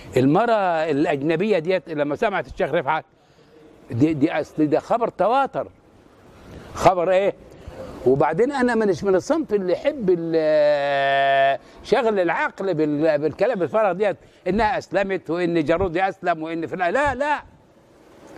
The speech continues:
إيه ده، هي إذا كانت أسلمت فهذا من إكرام الله لها. إذا كانت إيه؟ ها؟ يمنون، أنا أعجبني جدًا، آه، الرجل الرائع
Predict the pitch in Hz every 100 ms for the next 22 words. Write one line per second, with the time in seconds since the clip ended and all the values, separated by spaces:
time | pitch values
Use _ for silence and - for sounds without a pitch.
0 | - - 139 160 156 170 226 202 196 196
1 | 202 165 180 - 226 214 180 - 175 196
2 | 208 - 180 202 202 208 220 196 202 247
3 | 226 254 226 262 302 185 - - _ _
4 | _ _ _ _ - - - 151 156 175
5 | 202 - 196 190 - - - - - -
6 | - - - 151 226 - - 165 185 202
7 | 208 247 233 233 208 165 175 156 139 196
8 | 214 165 147 135 180 120 127 110 113 110
9 | 110 107 120 117 127 113 151 123 117 110
10 | 139 151 117 107